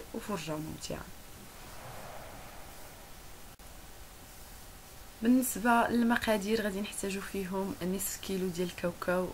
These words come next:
آه، قسمته على جوج، درت، آه، ميتين وخمسين غرام في كل، آه، آه، زلافه. اللي فايق سبق ليا وغسلته بحال هذا الشكل باش يمشي منه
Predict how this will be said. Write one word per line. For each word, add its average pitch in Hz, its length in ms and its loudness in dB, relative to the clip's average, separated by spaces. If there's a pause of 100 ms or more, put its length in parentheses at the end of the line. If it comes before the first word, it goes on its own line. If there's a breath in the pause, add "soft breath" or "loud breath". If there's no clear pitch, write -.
(120)
آه، 160 220 0
قسمته 185 380 0
على 170 140 2
جوج، 170 260 0 (100)
درت، - 260 -6
آه، 156 180 -2 (140)
ميتين 190 260 -2
وخمسين 180 460 -2
غرام 175 200 0
في - 280 -10
كل، 165 160 -4
آه، 170 100 0 (460 loud breath)
آه، 151 920 -2 (340)
زلافه. 180 400 4 (400 loud breath)
اللي 196 160 2
فايق 226 260 2 (260)
سبق 180 160 -2 (100)
ليا 202 340 4
وغسلته 190 680 0
بحال 180 200 -2
هذا 185 80 0
الشكل - 300 0
باش 175 260 -2
يمشي 180 220 -4
منه 180 360 0